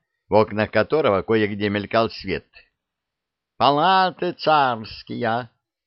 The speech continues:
обрадовался Васька и не ошибся. «А чего не спят?»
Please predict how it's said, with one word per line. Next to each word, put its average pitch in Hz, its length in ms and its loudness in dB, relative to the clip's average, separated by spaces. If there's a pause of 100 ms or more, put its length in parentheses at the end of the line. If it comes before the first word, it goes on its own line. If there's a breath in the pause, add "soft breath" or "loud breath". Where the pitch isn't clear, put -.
обрадовался 90 640 2
Васька 123 440 2
и 104 60 -2
не 104 120 -2
ошибся. 87 680 -6 (580)
«А 113 120 -2
чего 131 320 -2
не 117 200 -6
спят?» 113 680 -4